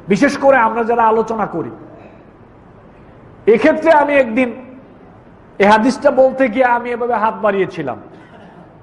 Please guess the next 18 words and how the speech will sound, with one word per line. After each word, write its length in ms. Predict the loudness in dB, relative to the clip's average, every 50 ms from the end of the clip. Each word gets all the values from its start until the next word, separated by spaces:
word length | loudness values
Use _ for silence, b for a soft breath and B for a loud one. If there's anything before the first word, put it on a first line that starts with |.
| -20 -16 -6
হাত 240 | 0 2 2 2 2 0 0
বাড়িয়ে 240 | 0 0 0 -2
বলেছিলাম 600 | -4 -4 -4 -4 -6 -8 -6 -2 0 0 0 0
যে, 100 | -2 0
"আল্লাহ 280 | 0 0 0 0 0 0
এভাবে 240 | 0 0 0 0 0
আমাদেরকে 680 | -2 -2 -2 -2 -2 -2 -4 -4 -2 -2 -2 -2 -2 -6 -12 -20 -20 -20 -20 -6 0
হাত 160 | 2 2 2 0 -4
প্রসারিত 420 | -6 -6 -4 -2 -2 -2 -2 -4 -6
করে 200 | -4 -4 -4 -2
ডাকতে 320 | -2 -2 -2 -2 -6 -4
থাকেন, 340 | -2 -2 -4 -4 -6 -12 -12 -14 -20 -20 -20 _ _ -2
কে 160 | 2 2 4
আছে 400 | 4 2 2 0 0 0 0 0 0 -4 -14 -20 -20 -20 -20 -20 _ _ _ _ -4
আমার 260 | -4 -2 -2 -4 -6
কাছে 260 | -8 -12 -12 -12 -12
ক্ষমা 320 | -10 -6 -4 -2 -2 -2
চাও, 320 | 0 0 0 0 0 -2